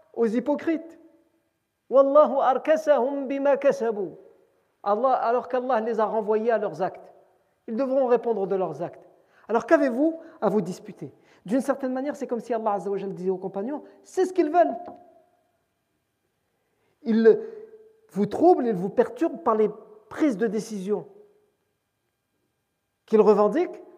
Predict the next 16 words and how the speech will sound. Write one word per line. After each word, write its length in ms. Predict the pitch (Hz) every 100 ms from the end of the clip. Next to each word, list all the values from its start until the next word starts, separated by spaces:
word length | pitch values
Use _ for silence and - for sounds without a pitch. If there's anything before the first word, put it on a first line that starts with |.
| _
pour 160 | 196 175
justement 480 | 196 196 226 240 220
semer 380 | - 214 262
la 120 | 302 269
zizanie, 540 | 226 208 220 208 208
la 100 | 226
division 520 | 240 254 226 180 214
parmi 280 | - 180 175
vous. 180 | 151 139 - -
Donc 160 | 165
arrêtez 840 | - - 285 262 233 269 - 320 294
de 100 | 269
diverger 500 | 240 240 220 240 247
sur 180 | 233
leur 180 | 226 214
sort. 300 | - 165 -